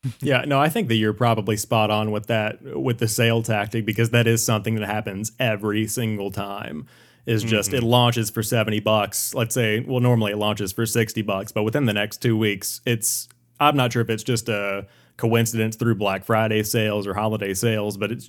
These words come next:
Speaker 2: generally forty bucks. And so
Speaker 1: Mm-hmm.
Speaker 2: I would be much more willing to go in on twenty forty-two if it was fifty. Um, and so with E A Play, you do get the ten hour trial.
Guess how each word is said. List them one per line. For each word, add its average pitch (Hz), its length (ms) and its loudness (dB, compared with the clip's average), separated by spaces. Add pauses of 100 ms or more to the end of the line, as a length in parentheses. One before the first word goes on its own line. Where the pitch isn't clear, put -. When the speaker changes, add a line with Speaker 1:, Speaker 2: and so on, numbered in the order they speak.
Speaker 2:
generally 117 560 2
forty 104 260 -2
bucks. - 400 -10 (1000)
And 110 220 0
so 107 200 2
Speaker 1:
Mm-hmm. 131 120 2
Speaker 2:
I 190 60 8
would 190 180 4
be 120 100 4
much 113 260 0
more 113 180 2
willing 110 300 0
to 110 80 -4
go 107 220 0
in 110 320 0
on 110 360 0
twenty 120 260 2
forty-two 117 500 2
if 98 120 -2
it 101 100 -4
was 98 160 -8
fifty. 214 480 -2 (360)
Um, 98 680 0 (120)
and 117 200 2
so 117 400 0 (180)
with 127 240 2
E 202 160 -2
A 143 140 2
Play, 143 220 0
you 113 120 0
do 117 180 0
get 113 160 0
the 107 80 -6
ten 123 260 -4
hour 104 340 -2
trial. 110 680 -4